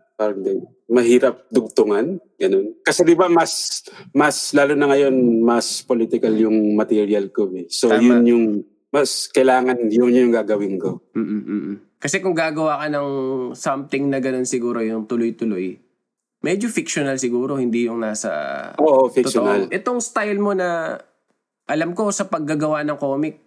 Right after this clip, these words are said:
Speaker 2: parang may sari-, kanya-kanya silang ano eh, kumbaga race. Yung parang, yung y-, comic mo, yung mga characters dun, wala siyang kamukha dapat na comic sa iba.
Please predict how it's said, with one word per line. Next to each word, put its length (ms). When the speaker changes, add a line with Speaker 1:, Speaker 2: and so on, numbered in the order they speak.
Speaker 2:
parang 400
may 160
sari-, 300
kanya-kanya 460
silang 320
ano 180
eh, 240
kumbaga 420
race. 720
Yung 320
parang, 720
yung 360
y-, 240
comic 420
mo, 300
yung 180
mga 160
characters 600
dun, 340
wala 260
siyang 280
kamukha 420
dapat 500
na 140
comic 340
sa 120
iba. 360